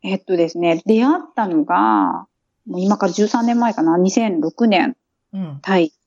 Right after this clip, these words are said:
Speaker 1: で出会って、結構長い話なんですけど、
Speaker 2: はい。
Speaker 1: いいですか？
Speaker 2: 短くしてください。
Speaker 1: はい。<laughs> そう、えっと、とも-、えっと、夫も私もバックパッカーとして、タイを単身で巡った、ま、巡ってたんですけど、まあ、最後に、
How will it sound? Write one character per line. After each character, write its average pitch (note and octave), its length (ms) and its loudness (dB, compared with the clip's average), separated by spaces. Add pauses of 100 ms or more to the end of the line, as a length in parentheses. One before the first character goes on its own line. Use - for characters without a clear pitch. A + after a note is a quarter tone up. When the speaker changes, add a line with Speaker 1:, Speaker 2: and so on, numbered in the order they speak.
(160)
Speaker 1:
で E3+ 120 0
出 F3 100 2
会 D#3+ 80 2
っ - 100 -4
て、 - 80 -8
結 C4 140 0
構 A3 120 0
長 B3+ 200 2
い - 20 2
話 B3 300 0
な F#3 40 -8
ん E3+ 60 -8
で - 60 -20
す - 60 -20
け - 80 -20
ど、 - 20 -20
Speaker 2:
は - 80 -20
い。 B3+ 60 -2
Speaker 1:
い - 20 6
い A3+ 40 4
で G3 60 2
す - 80 -2
か？ - 260 -2 (380)
Speaker 2:
短 A#3 400 2
く E4 80 -10
し - 80 -8
て G3+ 80 -4
く - 80 -10
だ E3 100 -6
さ - 140 -18
い。 - 80 -20 (800)
Speaker 1:
は A3 60 0
い。 F3 100 -8 (640)
<laughs> - 720 -4
そ C4 260 2
う、 - 60 -2
え A#3+ 60 2
っ A#3+ 100 -4
と、 A#3 80 -10
と F4 100 2
も-、 D4+ 320 4
え C4+ 60 4
っ C#4+ 80 -4
と、 B3 240 2
夫 B3 220 0
も E4 100 6
私 D4+ 300 2
も C#4+ 100 2
バ B3+ 140 0
ッ - 20 0
ク - 180 -20
パ C#4 100 -2
ッ C#4 100 -8
カ F3+ 100 0
ー F#3 80 -4
と - 100 -6
し - 140 -10
て、 G#4 460 2 (100)
タ B3 160 0
イ F#3 140 2
を D#3+ 240 0
単 F3+ 260 0
身 E3+ 140 -2
で D#3+ 60 2
巡 F3 280 0
っ - 20 -12
た、 F3 440 -2 (320)
ま、 F#3 180 0
巡 F#3+ 180 4
っ F#3+ 40 4
て B3 100 0
た F3 100 0
ん D#3+ 40 4
で D#3 100 0
す - 60 -20
け - 80 -12
ど、 G3 80 2
ま A#3+ 100 6
あ、 C#4 40 0
最 D4 200 2
後 G3+ 120 -4
に、 D#3+ 220 -2